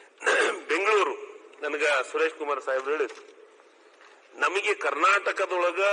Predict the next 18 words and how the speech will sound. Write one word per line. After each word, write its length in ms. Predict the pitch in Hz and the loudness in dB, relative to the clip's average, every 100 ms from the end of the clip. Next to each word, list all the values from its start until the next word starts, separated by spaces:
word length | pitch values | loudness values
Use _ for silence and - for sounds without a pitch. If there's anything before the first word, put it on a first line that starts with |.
| 202 - | 0 -2
ಬೇರೆ 360 | 135 151 185 196 | -2 0 2 0
ಜಿಲ್ಲೆ 320 | 160 170 185 | 0 -2 2
ಒಳಗ 280 | 180 165 170 185 147 | 2 2 2 0 0
ನಮ್ಮ 200 | 147 180 | 0 0
ಭಾಗದೊಳಗ 540 | 180 175 175 165 160 170 | 2 2 2 0 0 -2
ಕನ್ನಡದ, 500 | - 143 170 170 175 165 131 - | -4 -2 0 2 2 0 -2 -6
ಕನ್ನಡನೇ 420 | 143 170 185 190 170 | 0 2 2 2 2
ಮಾತಾಡ್ತೀವಿ 420 | 165 - - 151 | 2 2 0 0
ನಾವೆಲ್ಲರೂ, 460 | 139 127 131 123 - - - - - - - - - - | 2 2 2 2 -2 -12 -16 -20 -20 -20 -20 -20 -18 -2
ಅಲ್ಲಿ 220 | 143 208 | 0 2
ನಮ್ಗೆ 280 | 208 196 190 - | 2 0 -2 -2
ಟೆನ್-, 260 | 170 160 - - - - - - - | -4 -6 -18 -20 -20 -20 -20 -20 -6
ಸಮಸ್ಯೆ 360 | 160 190 190 170 | -2 -2 0 0
ಇಲ್ಲ. 180 | 151 - - - - - | 0 -2 -8 -20 -14 -4
ಬೆಂಗಳೂರದ್ದೇ 540 | 175 208 240 233 226 | 0 4 4 4 2
ಮೊದ್-, 300 | 214 208 - 165 | 2 0 0 -2
ಮೊದಲ 260 | 170 190 | 0 -2
ಸಮಸ್ಯೆ, 440 | - 143 143 - | -2 -2 -2 -4